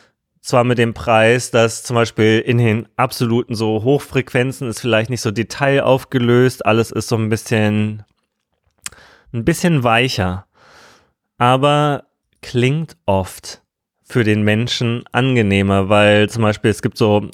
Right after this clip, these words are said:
eins dieser Alben, was ich ja, glaub ich, erwähnt hatte letztes Mal von Beck Sea Change.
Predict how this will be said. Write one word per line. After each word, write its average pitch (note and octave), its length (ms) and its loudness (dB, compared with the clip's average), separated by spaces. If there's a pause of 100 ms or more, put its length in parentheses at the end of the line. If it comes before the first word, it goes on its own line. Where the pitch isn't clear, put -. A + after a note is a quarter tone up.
eins G#2+ 320 -4
dieser A2+ 220 0
Alben, G#2+ 180 2
was A2 140 -2
ich G#2 100 -6
ja, A2 120 0
glaub G#2+ 160 0
ich, A2 80 -8
erwähnt A2 420 0
hatte A#2+ 160 -4
letztes A2 260 -2
Mal A2 380 0
von G#2 280 -4
Beck A2 220 -2
Sea B2 260 -6
Change. D3 600 -2